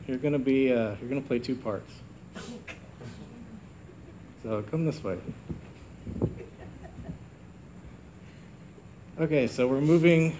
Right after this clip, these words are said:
we're moving the herd from pasture A to B. How do we do that?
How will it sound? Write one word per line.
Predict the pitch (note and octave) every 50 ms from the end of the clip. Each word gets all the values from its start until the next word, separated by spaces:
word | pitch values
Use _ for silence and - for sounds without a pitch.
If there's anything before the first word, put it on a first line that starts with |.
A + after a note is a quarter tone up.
| -
we're | - C#3+
moving | C#3+ D3+ D#3 D#3+ F3 F3
the | E3 B2+
herd | A#2+ C#3+ C#3+ C3+ -
from | - B2+ A#2
pasture | - - B2+ C3+ C3 - - - C3 B2 B2 C#3
A | B2+ A#2+ B2+ C3 C#3 C#3+ C#3+ C#3+ - - - - - - - - - - - - - - - -
to | - C3+
B. | B2+ B2 A#2+ G#2+ G2 F#2+ - - - - - - - - - - - - - - - A3+ - - - - - -
How | B2+ B2+
do | B2+ C3+
we | C#3+ C3+
do | A2+ B2 C3+ C#3
that? | D3 C#3+ D3 C#3+